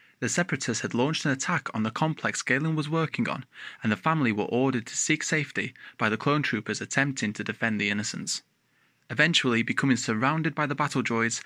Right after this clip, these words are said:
with nowhere left to go, Galen stood in front of his wife and daughter, determined no one would take them. But before the droids managed to take a shot, each and every one of them powered down on the spot. The Clone Wars had come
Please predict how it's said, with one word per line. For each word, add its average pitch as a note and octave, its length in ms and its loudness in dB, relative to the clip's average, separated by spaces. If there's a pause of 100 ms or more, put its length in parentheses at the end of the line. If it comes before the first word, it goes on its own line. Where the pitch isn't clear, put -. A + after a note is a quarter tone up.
(160)
with A2 80 -6
nowhere B2+ 380 4
left B2 220 -4
to A#2+ 80 -2
go, A#2 300 2 (440)
Galen C3 320 4
stood A2+ 240 0
in A2 80 2
front C#3+ 300 -2
of B2 60 -4
his A#2 140 2
wife C#3 300 2
and C3 140 4
daughter, A#2+ 460 -2 (260)
determined A#2+ 560 2
no A2+ 100 6
one B2+ 220 4
would A#2+ 120 2
take B2+ 260 0
them. - 180 -8 (600)
But G#2+ 120 0
before D#3 320 4
the D3+ 100 2
droids D3 260 2
managed B2+ 360 0
to C3+ 80 -4
take D3+ 200 -2
a C#3+ 40 0
shot, C3+ 420 0 (400)
each F3 320 2
and A#2+ 180 2
every D3+ 300 4
one D#3 220 4
of A#2 100 0
them G#2 220 0
powered C3+ 400 0
down A#2 400 0
on G#2 180 -2
the A#2 80 0
spot. - 480 -6 (760)
The A2+ 80 -2
Clone C#3+ 300 4
Wars G#2 280 0
had G#2 120 -4
come A#2 320 -2